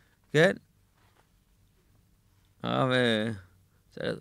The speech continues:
כולם יודעים ששרים את זה בצבא, שרים את זה בכל בתי, בתי ספר, זה צלצול, שרים את זה בכל מיני מקומות. היה איזה מורה שלקח את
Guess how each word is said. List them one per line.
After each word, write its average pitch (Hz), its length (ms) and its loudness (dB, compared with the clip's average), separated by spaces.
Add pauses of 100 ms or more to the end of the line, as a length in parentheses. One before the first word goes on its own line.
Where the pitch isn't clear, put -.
(140)
כולם 135 140 -4
יודעים 131 200 0
ששרים 123 220 0
את 120 60 0
זה 113 60 0
בצבא, 131 500 6
שרים 113 260 0
את 117 60 -4
זה 113 60 -4
בכל 117 340 0
בתי, 110 220 -2
בתי 110 220 -2
ספר, 139 260 -2
זה 113 100 -4
צלצול, 143 480 2
שרים 139 180 -4
את 143 60 -2
זה 135 60 -4
בכל 143 180 0
מיני 131 120 0
מקומות. 147 380 -2
היה 123 120 2
איזה 120 180 2
מורה 127 280 2
שלקח 123 320 -2
את - 80 -2